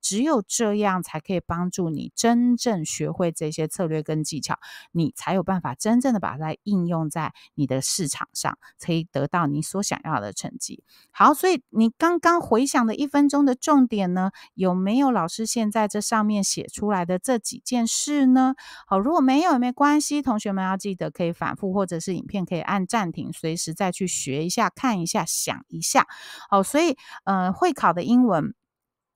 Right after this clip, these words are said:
很重要的几个 strategy 或者所谓的 tips，哈，一些小技巧，就是记得关键字在英文里面真的是很重要，要会找到关键字。在阅读里面可能就会是转折词很重要，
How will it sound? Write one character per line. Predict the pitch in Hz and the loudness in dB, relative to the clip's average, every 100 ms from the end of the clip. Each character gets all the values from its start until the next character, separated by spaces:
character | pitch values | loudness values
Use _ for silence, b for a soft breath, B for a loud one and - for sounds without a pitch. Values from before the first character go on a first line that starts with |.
| _ - | _ -12
很 | - 202 | 0 2
重 | 185 269 262 | 4 4 6
要 | 254 220 | 6 4
的 | 185 | 2
几 | - 139 | -2 -4
个 | 151 | -4
strategy | 147 - 208 185 185 156 139 | -4 -4 -2 0 -2 -4 -4
或 | 185 180 | 0 0
者 | 156 | -2
所 | 139 - | -8 -4
谓 | 185 | -2
的 | 175 | -2
tips， | - 294 - - - | -2 0 0 0 0
哈， | - 151 | -2 -4
一 | 196 | -4
些 | 196 | -4
小 | 240 - - | -2 -2 -2
技 | 269 | -4
巧， | 226 - - | -2 -4 -4
就 | 185 | -6
是 | 214 | -4
记 | - 311 | -2 0
得 | 269 - | 2 2
关 | - 202 | 2 0
键 | 214 220 190 | 2 0 0
字 | - 175 | -2 -2
在 | 185 165 | -2 0
英 | 180 | 0
文 | 170 160 | 0 -2
里 | 151 | -2
面 | 170 165 | -2 -2
真 | 196 262 | 2 4
的 | 208 | 4
是 | - | 0
很 | 175 - - | -4 -6 -4
重 | 196 - - | -2 -2 -4
要， | - - B B B | -4 -4 B B B
要 | 180 | -2
会 | 170 170 | 2 0
找 | - - - | 0 -6 -2
到 | 220 180 | 2 2
关 | 147 156 151 | 2 -2 -2
键 | 147 175 - | -2 -4 -4
字。 | - - B B | -8 -10 B B
在 | - 240 | 0 2
阅 | 226 233 | 4 2
读 | 185 165 | 2 -2
里 | 170 | -2
面 | - 170 | -2 -2
可 | - | -4
能 | 165 123 | -6 -6
就 | 170 | -6
会 | 170 | -4
是 | 165 190 | -4 -4
转 | - 156 98 | -2 -2 -2
折 | - 156 202 | -4 0 0
词 | 247 - 175 | 0 -2 0
很 | 190 - | -2 -4
重 | 165 - | -6 -6
要， | - | -4